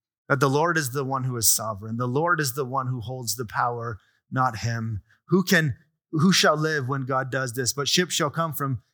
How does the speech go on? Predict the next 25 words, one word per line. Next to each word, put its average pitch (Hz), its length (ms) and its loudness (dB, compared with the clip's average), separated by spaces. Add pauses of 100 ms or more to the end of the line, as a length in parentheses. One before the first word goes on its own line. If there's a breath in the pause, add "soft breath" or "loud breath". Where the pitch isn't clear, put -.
(120)
Kittim, 170 600 0 (520)
shall 135 280 4
afflict 165 340 2
Ashur 160 460 2
and 139 220 -2
Eber, 143 520 -2 (600)
and 131 140 4
he 156 160 10
too 170 280 4
shall 139 240 2
come 143 340 0
to 139 120 -6
utter 131 360 -2
destruction. 120 840 -4 (400)
Then 143 160 2
Balaam 139 400 2
rose 139 300 -4
and 131 100 -6
went 135 180 -6
back 123 280 -2
to 127 80 -6
his 123 160 -4
place, 117 580 -4
and 110 220 -4
Balak 123 420 -4